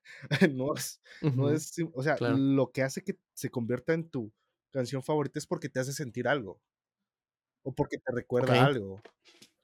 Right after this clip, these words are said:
Speaker 1: O sea, ya sea porque te
Speaker 2: Ok, ok.
Speaker 1: recuerda una ex, o porque te recuerda el amor de tu vida, o te recuerda algo, y por eso esa, ese tipo de música se suele quedar muy guardada.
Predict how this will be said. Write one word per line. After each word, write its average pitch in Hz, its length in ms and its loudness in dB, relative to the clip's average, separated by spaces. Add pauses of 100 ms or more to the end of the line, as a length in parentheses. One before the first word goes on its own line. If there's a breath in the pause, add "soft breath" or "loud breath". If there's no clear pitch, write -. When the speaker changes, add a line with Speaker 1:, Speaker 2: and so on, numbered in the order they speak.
(220)
Speaker 1:
O 113 60 -12
sea, 127 180 0
ya 113 240 -2
sea 135 260 0
porque 123 240 -4
te 120 120 0
Speaker 2:
Ok, 135 80 4
ok. 131 120 0
Speaker 1:
recuerda 139 160 2
una 123 400 0
ex, 135 160 -4
o 127 80 -8
porque - 240 -8
te 110 120 -8
recuerda 113 380 -4
el 113 60 -4
amor 113 240 -4
de 120 60 -6
tu 139 140 -4
vida, 143 240 4
o 123 60 -2
te 120 100 -8
recuerda 127 460 0
algo, 151 280 0 (640)
y 143 80 -2
por 131 220 4
eso 123 160 -4
esa, 160 320 2
ese 139 180 -6
tipo 147 180 -6
de 139 60 -2
música 131 280 -4
se 127 120 -10
suele 123 260 -6
quedar 120 260 -4
muy 120 420 -4
guardada. 101 560 -6